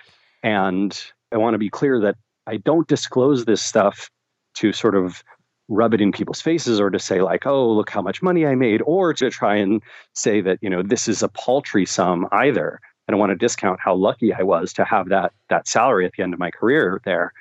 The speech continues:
But I also wanna be very open and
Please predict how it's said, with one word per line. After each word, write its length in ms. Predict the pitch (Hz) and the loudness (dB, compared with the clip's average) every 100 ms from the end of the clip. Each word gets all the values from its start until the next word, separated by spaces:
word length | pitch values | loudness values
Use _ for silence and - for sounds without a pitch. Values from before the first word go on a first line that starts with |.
| - _ - | -20 _ -2
But 260 | 220 123 - _ _ - | 2 2 -2 _ _ -2
I 60 | 95 | 0
also 240 | 90 104 | 0 -2
wanna 200 | 87 90 | -4 -6
be 280 | 87 92 90 _ _ _ | -4 -4 -4 _ _ _
very 200 | - 95 90 | 0 2 2
open 260 | 113 110 | 0 0
and 120 | 98 | 0